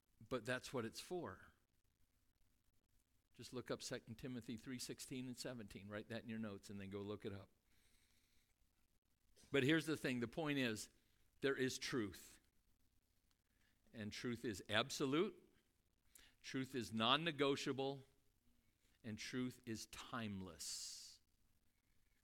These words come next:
Many people would tell you, "Well, <laughs> it might have been truth back then, two, three, four thousand years ago when the Bible was written by people. But we have learned a lot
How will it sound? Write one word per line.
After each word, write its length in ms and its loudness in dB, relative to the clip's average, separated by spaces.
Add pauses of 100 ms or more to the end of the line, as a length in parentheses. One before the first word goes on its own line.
(100)
Many 200 -6
people 340 -2
would 160 4
tell 220 8
you, 180 2 (720)
"Well, 300 4 (280)
<laughs> 260 -16
it 180 4
might 300 6
have 140 6
been 200 4
truth 600 0 (160)
back 260 4 (180)
then, 280 2 (1300)
two, 480 2 (100)
three, 360 2
four 240 0
thousand 420 0
years 260 0
ago 320 -4
when 140 -2
the 80 -2
Bible 340 0
was 220 0
written 320 8
by 160 4
people. 480 0 (1500)
But 200 -4
we 260 2
have 200 -2
learned 460 0
a 40 0
lot 420 -2